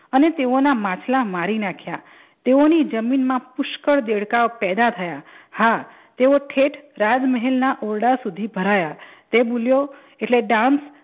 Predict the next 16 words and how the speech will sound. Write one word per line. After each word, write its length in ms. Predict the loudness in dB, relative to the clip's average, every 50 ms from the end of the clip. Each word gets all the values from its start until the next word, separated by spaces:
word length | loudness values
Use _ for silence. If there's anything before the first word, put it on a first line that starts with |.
| _ -8
તથા 200 | -6 -2 -2 -2
જુઓ, 500 | -2 -2 -2 0 0 2 0 0 -4 -8 -20 -20 _ _ _ _ _ _ 0
તેઓ 160 | 2 2 2
સર્વ 520 | 0 -2 -2 0 2 2 2 2 0 0
સીમોમાં 680 | -2 -4 -6 -6 -6 -6 -4 -6 -4 -4 -4 -4 -4 -6 -8 -8
ભરાયા. 460 | -6 -2 -2 -2 -2 -2 -6 -8 -12 -14 _ _ _ _ -4
તેણે 200 | -2 0 0 0
વરસાદને 580 | 2 0 0 0 2 2 2 2 2 2 0 0
ઠેકાણે 500 | -2 -4 -6 -4 -4 -4 -4 -2 -4 -4 -6 -6 -2
કરા 260 | 0 2 4 4 4
મોકલ્યા. 420 | 2 0 -2 -4 -8 -8 -8 -8 -10 -14 -20 -20 -20 _ _ -2
તેઓના 400 | 2 2 4 4 4 4 2 2
દેશમાં 580 | 0 0 0 0 0 -2 -4 -4 -2 -2 -2 -2
ભડભડતો 680 | -2 -2 -2 -2 -2 0 0 -2 -4 -4 -2 -2 -2
અગ્નિ 460 | -2 -2 -4 -6 -4 -2 -2 -2 -2 0
સળગાવ્યો. 600 | 0 0 0 0 2 2 2 2 0 -2 -6 -8